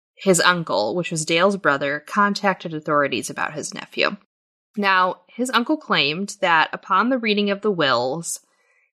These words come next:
Dana erupted in anger when he found out that the trust provisions of the will would keep him from actually having full access to their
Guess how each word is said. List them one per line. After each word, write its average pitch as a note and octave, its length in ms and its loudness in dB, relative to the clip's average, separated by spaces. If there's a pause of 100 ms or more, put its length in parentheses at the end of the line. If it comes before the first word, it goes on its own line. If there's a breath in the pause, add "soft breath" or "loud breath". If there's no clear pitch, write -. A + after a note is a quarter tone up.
(100)
Dana G#3 440 4
erupted E3+ 720 0
in C4+ 120 0
anger E3 680 0
when F#3 180 -2
he G3+ 100 4
found F3 300 2
out D#3 200 0
that D#3+ 120 -6
the D3+ 80 -2
trust - 480 0
provisions F3 840 0
of D#3+ 280 2
the G3+ 100 4
will D3+ 340 2
would D3+ 200 -6
keep F#3 280 -4
him A#3+ 200 -2
from - 260 -2
actually G#3 480 -2
having F#3 320 -2
full F#3 360 -2
access F#3 580 -2
to - 160 -2
their E3 260 2